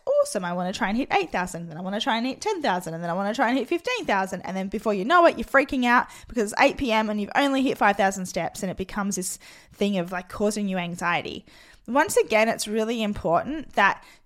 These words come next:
you understand that as soon as you start to change your behavior, you're gonna feel uncomfortable. So if you know that you need to reduce the steps that you're doing every single day, and you need to show yourself some grace and be like, "Do you know what? I can't just hit, like, this amount of steps,"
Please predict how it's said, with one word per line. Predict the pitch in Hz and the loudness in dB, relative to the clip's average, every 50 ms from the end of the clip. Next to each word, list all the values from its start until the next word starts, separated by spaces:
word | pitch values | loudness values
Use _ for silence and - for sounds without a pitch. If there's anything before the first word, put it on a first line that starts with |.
| _ _ _ | _ _ _
you | - 190 214 - - | -8 -6 -4 0 2
understand | - 262 294 294 381 - - - 220 208 214 220 | 4 4 4 4 0 0 0 2 2 4 4 4
that | 214 196 | 2 2
as | 202 202 | 2 0
soon | - - 220 240 | 0 0 2 2
as | 277 294 320 | 2 2 2
you | 359 381 | 0 0
start | - - 240 - - | 2 0 0 0 0
to | 247 | -2
change | - - 226 202 196 208 - | -6 -4 -4 -2 -2 -2 0
your | 208 | 0
behavior, | - 196 - - 156 147 202 247 349 | -2 -2 -4 -6 -6 -6 -2 0 2
you're | 359 302 226 | 2 2 2
gonna | - 190 180 180 | 0 -2 -4 -4
feel | 190 - 175 | -4 -4 -4
uncomfortable. | 160 - 196 - 170 170 - - 165 - - - 220 - | -4 -4 -6 -8 -12 -10 -8 -8 -8 -8 -8 -10 -10 -4
So | - 214 190 | 0 2 2
if | 214 - | 2 2
you | 277 554 539 330 | -2 -2 -2 -2
know | 226 190 170 165 202 247 | 0 2 2 2 2 2
that | 285 277 - | 2 0 -2
you | 220 226 | -2 -2
need | 208 185 180 180 - | -2 -2 -2 -2 -2
to | - 214 | -2 -2
reduce | 208 - 160 170 - - | -2 -2 -4 -4 -4 -6
the | 175 | -6
steps | - - - - - | -6 -6 -6 -8 -8
that | - - - | -8 -8 -6
you're | - 185 | -6 -8
doing | 185 - 156 165 202 220 - | -6 -6 -6 -6 -6 -6 -6
every | - 180 214 202 | -6 -6 -4 -6
single | - 214 208 202 214 | -4 -4 -4 -6 -6
day, | 208 - 139 104 196 - 269 320 - - - - - - - - | -6 -4 -4 -4 -2 -2 -4 -4 -6 -12 -20 -20 -20 -18 -10 -6
and | 208 208 208 | -4 -2 -2
you | 208 208 | -2 -2
need | 208 190 170 165 185 - | -2 -2 -4 -6 -6 -6
to | 220 | -6
show | - - 180 | -4 -2 -2
yourself | 160 170 190 - 185 147 - | -2 -4 -4 -2 -4 -4 -4
some | - 202 196 190 | -4 -6 -6 -6
grace | - 135 151 208 - - | -6 -6 -6 -6 -6 -6
and | 190 | -6
be | 185 190 | -6 -4
like, | 185 180 - | -6 -6 -6
"Do | - 254 | -4 -2
you | 277 | 0
know | 254 196 | 0 0
what? | 190 202 - 208 | 0 -2 -4 -6
I | |
can't | 190 - - - 208 208 226 - - | -10 -14 -12 -8 -4 -4 -4 -2 -4
just | 277 269 - - - - | -6 -6 -6 -8 -12 -18
hit, | _ - - - - - 196 - - - - | _ -20 -20 -14 -12 -10 -10 -10 -10 -10 -8
like, | - 170 165 - | -8 -10 -10 -10
this | 170 175 180 185 - - | -10 -8 -8 -6 -6 -6
amount | 202 190 180 170 | -6 -6 -6 -6
of | 151 - | -8 -8
steps," | - - - - - - - - - | -8 -10 -10 -10 -14 -16 -16 -16 -16